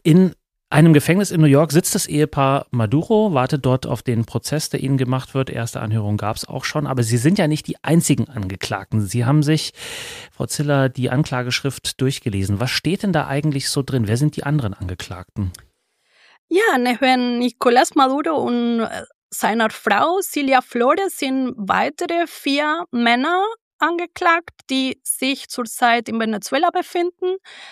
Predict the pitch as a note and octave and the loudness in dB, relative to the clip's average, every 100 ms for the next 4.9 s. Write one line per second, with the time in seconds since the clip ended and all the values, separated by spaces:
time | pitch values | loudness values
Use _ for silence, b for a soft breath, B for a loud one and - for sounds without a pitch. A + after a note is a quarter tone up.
0 | B C4 C4 - C4 B3 A3 A3+ A3 A#3 | B 2 2 0 0 0 -2 0 2 0
1 | - A3+ A3 G#3+ G3 F#3 G3+ E4+ F4 F#4+ | 0 0 2 0 0 0 2 2 0 0
2 | F#4+ A#3 A3 A3 G3 F3 - A3+ E4+ D4+ | -2 -4 -2 -2 -2 -2 -6 -6 -4 -2
3 | C#4+ C#4+ C#4 C4 A#3 A#3+ A3 - F#3 - | 0 0 0 -4 -6 -6 -8 -8 -6 -6
4 | - G3+ B3 F4+ - - B3+ C4 | -2 0 0 -2 -6 -4 -2 -2